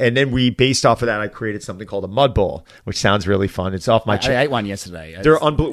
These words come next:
Speaker 1: wh-
Speaker 2: yeah.
Speaker 1: which flavor did you have?
Speaker 2: It was the, the, the chocolate
Speaker 1: Oh, b-,
Speaker 2: oatmeal
Speaker 1: b-, b-,
Speaker 2: one.
Speaker 1: batter one, the, the, the brownie batter. Yeah, it's
Speaker 2: Yeah.
Speaker 1: very good. The, um, w-,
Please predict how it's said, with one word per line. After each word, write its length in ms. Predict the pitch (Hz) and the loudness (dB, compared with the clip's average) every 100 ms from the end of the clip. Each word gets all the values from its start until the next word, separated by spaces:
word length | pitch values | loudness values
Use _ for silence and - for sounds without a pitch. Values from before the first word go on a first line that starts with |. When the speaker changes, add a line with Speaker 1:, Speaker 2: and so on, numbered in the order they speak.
| 165 | -2
Speaker 1:
wh- 40 | |
Speaker 2:
yeah. 60 | - | 0
Speaker 1:
which 120 | 180 | 0
flavor 220 | - 160 | 2 2
did 80 | 135 | 0
you 60 | 117 | 0
have? 180 | 98 87 58 - _ | -2 -4 -16 -20 _
Speaker 2:
It 100 | 123 | -4
was 180 | 127 107 | -4 0
the, 340 | 127 127 120 123 | 2 2 2 -2
the, 260 | 117 117 101 | -2 -2 -4
the 180 | 113 104 _ - | -8 -8 _ -6
chocolate 420 | - 127 131 113 - _ _ _ 139 | -2 0 0 -4 -6 _ _ _ -2
Speaker 1:
Oh, 100 | 135 | 0
b-, 120 | - | 2
Speaker 2:
oatmeal 300 | 135 127 143 | 0 2 2
Speaker 1:
b-, 40 | 120 | 2
b-, 40 | - | 0
Speaker 2:
one. 140 | 110 | 0
Speaker 1:
batter 380 | - 123 127 131 | 0 2 2 2
one, 180 | 139 135 | 0 0
the, 100 | 120 | -2
the, 320 | 104 95 117 | -4 -2 -2
the 120 | 107 135 | 0 0
brownie 320 | 117 110 127 | 2 2 2
batter. 320 | 123 131 139 | 2 4 2
Yeah, 200 | 135 120 | 2 0
it's 80 | 185 | 0
Speaker 2:
Yeah. 80 | 151 | 0
Speaker 1:
very 160 | 135 | 2
good. 120 | 131 - - - | 0 -4 -10 -12
The, 240 | 143 147 135 | -4 2 4
um, 280 | 127 120 120 _ | 2 0 -12 _
w-, 200 | 127 131 | -14 -14